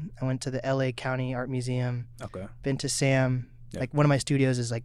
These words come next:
Speaker 1: down the street from Sam, so
Speaker 2: Dope,
Speaker 1: Sam's
Speaker 2: dope.
Speaker 1: cool to me. But, um, like, I didn't realize, like, how artists themselves, like, painters, get fucked over. Like, they'll sell
Speaker 2: Oh, yeah,
Speaker 1: their art
Speaker 2: man.
Speaker 1: for, like, they'll think they're getting a good deal for, like, ten thousand dollars,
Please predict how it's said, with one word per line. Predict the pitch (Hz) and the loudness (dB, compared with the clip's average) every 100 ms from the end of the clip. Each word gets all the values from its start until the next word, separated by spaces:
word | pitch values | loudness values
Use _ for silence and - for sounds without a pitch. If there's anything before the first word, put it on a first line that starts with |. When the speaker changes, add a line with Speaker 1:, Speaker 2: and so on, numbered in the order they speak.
| - - | -6 -2
Speaker 1:
down | 127 120 | 0 0
the | 117 | -2
street | - 117 | -6 -10
from | 127 | -10
Sam, | - 123 117 | -8 -8 -10
so | 117 - | -10 -10
Speaker 2:
Dope, | |
Speaker 1:
Sam's | - 127 127 123 | -6 -4 -4 -6
Speaker 2:
dope. | - - - - | -10 -16 -16 -8
Speaker 1:
cool | - 127 | -2 -2
to | |
me. | 120 117 120 - - - - - - | 0 -2 -6 -12 -18 -18 -18 -18 0
But, | 135 131 135 | 2 2 4
um, | 131 123 127 - - - | 4 4 0 -6 -16 -4
like, | 147 | 4
I | 160 | 8
didn't | 160 165 - | 8 6 2
realize, | 147 147 147 139 135 | 4 6 8 6 2
like, | 131 123 | 0 0
how | - 143 139 135 - - - - - - | 4 6 6 0 -10 -20 -20 -18 -18 -2
artists | - 147 143 - | 6 8 8 4
themselves, | 131 - 143 131 123 - - | 0 2 2 2 0 -6 -8
like, | 143 - | -4 2
painters, | 151 151 127 | 6 6 4
get | 113 120 | 0 -8
fucked | 120 - | -8 -8
over. | 123 120 117 | -8 -8 -10
Like, | 120 | -2
they'll | 143 143 | 2 2
sell | - 143 135 127 - | 4 2 2 0 -4
Speaker 2:
Oh, | 98 95 | -4 -4
yeah, | 92 92 95 | -4 -4 -2
Speaker 1:
their | 123 - | 2 4
art | 135 - | 4 4
Speaker 2:
man. | 98 | 2
Speaker 1:
for, | 139 | 2
like, | 135 131 - - - - - - - - | 2 0 -4 -18 -20 -18 -18 -18 -2 6
they'll | 175 | 8
think | 175 165 | 8 6
they're | |
getting | 156 151 | 6 6
a | 143 | 6
good | 143 | 6
deal | 143 143 | 6 4
for, | 131 | 4
like, | 123 | -2
ten | - 139 | 0 4
thousand | 135 135 131 127 | 6 6 4 0
dollars, | 113 117 - | -2 -4 -10